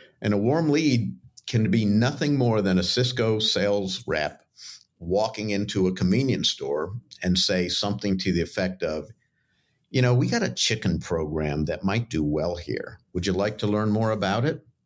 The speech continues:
And that's it. And if the guy says, "Uh, sure," you know, get his contact info, get it to us. We then make the connection, see if we can, you know, uh,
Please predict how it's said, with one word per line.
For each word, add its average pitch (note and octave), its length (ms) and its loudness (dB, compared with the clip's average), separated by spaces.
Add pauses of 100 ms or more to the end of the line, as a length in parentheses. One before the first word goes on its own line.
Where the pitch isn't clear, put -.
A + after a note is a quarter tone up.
(400)
And G#2+ 100 0
that's A#2+ 220 0
it. A#2 140 0
And - 100 -8
if - 120 -10
the F#2+ 80 -2
guy F#2+ 80 0
says, F#2 460 0
"Uh, F2+ 180 0
sure," F2 600 0 (720)
you F2+ 100 0
know, E2+ 160 2
get E2+ 200 -2
his E2 100 -2
contact B2+ 760 0
info, A#2+ 580 0 (140)
get E2+ 140 -2
it - 120 -6
to - 160 -8
us. A#2 520 -2 (160)
We F2 180 -2
then E2+ 200 0
make E2 240 -2
the D#2+ 200 -4 (180)
connection, G#2+ 720 0
see D#2+ 200 -2
if D#2 140 -4
we E2+ 100 -2
can, D2+ 400 -4 (140)
you - 100 -2
know, C2+ 280 -4 (1120)
uh, - 240 -6